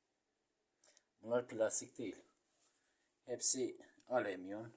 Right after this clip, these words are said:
veya saç demirden yapılmış. E,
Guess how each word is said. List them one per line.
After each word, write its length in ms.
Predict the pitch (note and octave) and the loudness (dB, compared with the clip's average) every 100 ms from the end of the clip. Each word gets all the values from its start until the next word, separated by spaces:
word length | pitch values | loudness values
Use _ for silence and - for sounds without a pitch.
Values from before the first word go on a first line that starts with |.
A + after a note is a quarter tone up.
| _ _ _ _ _ _ _ _ _ _ | _ _ _ _ _ _ _ _ _ _
veya 300 | A2+ A2 G#2+ | -4 -2 2
saç 360 | - A#2 A2 | 2 0 -4
demirden 480 | G2 G#2 G2+ G2 A2 | -6 -8 -6 -8 -8
yapılmış. 720 | G#2 F2+ - F#2 G#2+ A#2+ - - _ _ _ _ _ _ _ _ _ _ _ - | -8 -10 -12 -14 -12 -8 -10 -12 _ _ _ _ _ _ _ _ _ _ _ -14
E, 220 | G2+ G2 | -10 -8